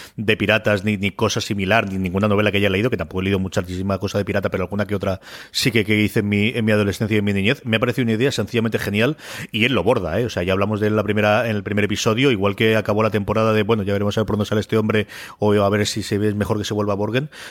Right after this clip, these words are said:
pero de verdad que, que es un tío que, ah, me ha recordado mucho a, a lo que hizo en su momento, eh, Pedro Pascal, ¿no? Con, con, con La Víbora, de, de, de cómo en, en uno o dos episodios, en una serie que ya está, en este caso, en su séptima temporada,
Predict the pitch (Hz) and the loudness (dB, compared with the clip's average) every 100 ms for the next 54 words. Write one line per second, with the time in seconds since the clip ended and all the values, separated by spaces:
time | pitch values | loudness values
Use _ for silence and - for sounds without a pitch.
0 | - 117 107 95 107 95 92 127 - 120 | -4 0 2 2 2 2 4 2 0 -2
1 | 107 110 104 113 123 117 - - - 139 | -2 -4 -4 -2 0 -2 -4 -18 -6 -4
2 | 151 131 165 208 214 196 202 226 165 160 | 0 2 2 2 2 2 2 2 2 2
3 | 135 123 113 123 185 202 170 135 123 120 | 2 2 2 0 0 2 0 2 2 4
4 | 110 107 101 104 95 - 147 123 151 135 | 2 2 0 -2 -2 0 0 0 0 0
5 | 110 - 107 104 110 104 98 143 180 104 | -2 -2 -2 -2 -2 0 0 0 0 0
6 | 101 101 98 104 98 113 123 143 143 120 | 0 -2 0 0 -2 -2 0 0 0 -2
7 | 110 - 139 151 143 156 139 - 143 165 | -4 -2 0 2 2 0 -2 -2 2 2
8 | 190 - - - - 117 123 147 - 160 | 0 -6 -18 -20 -4 0 2 2 2 2
9 | 175 - 110 107 117 165 139 123 139 135 | 2 0 0 0 0 0 0 0 -2 -2
10 | 147 135 143 143 135 131 120 123 139 | -4 -4 -4 -2 0 0 0 2 2